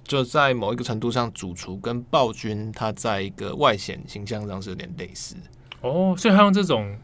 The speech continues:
Speaker 2: 又，又是独裁者，然后跟主厨这两个形象的重叠来带一些故事这样。
Speaker 1: 对，那当然就是他有几个，几个讨论的点嘛。第一个是我们在讲独裁者或暴君，其实，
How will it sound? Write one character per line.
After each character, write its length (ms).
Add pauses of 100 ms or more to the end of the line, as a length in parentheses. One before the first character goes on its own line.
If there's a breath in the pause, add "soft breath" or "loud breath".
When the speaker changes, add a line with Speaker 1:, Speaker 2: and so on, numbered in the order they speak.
(140)
Speaker 2:
又， 120
又 160
是 140
独 120
裁 200
者， 160
然 120
后 60
跟 140
主 260
厨 240
这 80
两 180
个 120
形 160
象 140
的 60
重 300
叠 220
来 100
带 180
一 140
些 140
故 240
事 260
这 120
样。 60
Speaker 1:
对， 200
那 100
当 200
然 120
就 80
是 300
他 220
有 100
几 160
个， 320 (340 loud breath)
几 180
个 320
讨 180
论 180
的 60
点 240
嘛。 200
第 120
一 40
个 160
是 280
我 80
们 120
在 180
讲 260
独 140
裁 200
者 180
或 140
暴 260
君， 240
其 160
实， 320